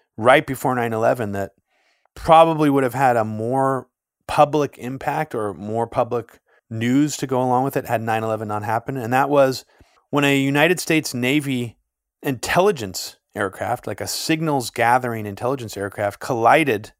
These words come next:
with a Chinese Army Navy fighter jet in midair. And this wasn't a Chinese military jet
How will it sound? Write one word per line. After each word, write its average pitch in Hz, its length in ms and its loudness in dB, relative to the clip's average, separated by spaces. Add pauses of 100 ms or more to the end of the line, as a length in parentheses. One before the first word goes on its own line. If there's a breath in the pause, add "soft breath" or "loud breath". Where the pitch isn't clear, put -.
(380)
with 127 140 -2
a 120 40 -4
Chinese 165 680 -2 (260)
Army 147 540 2 (160)
Navy 147 480 0
fighter 147 460 2
jet 101 360 -2 (680)
in 127 180 -6
midair. 113 460 0 (680)
And 131 420 2 (200)
this 156 200 0
wasn't 156 520 4 (480)
a 139 80 2
Chinese 160 500 2
military 143 560 2
jet 123 360 2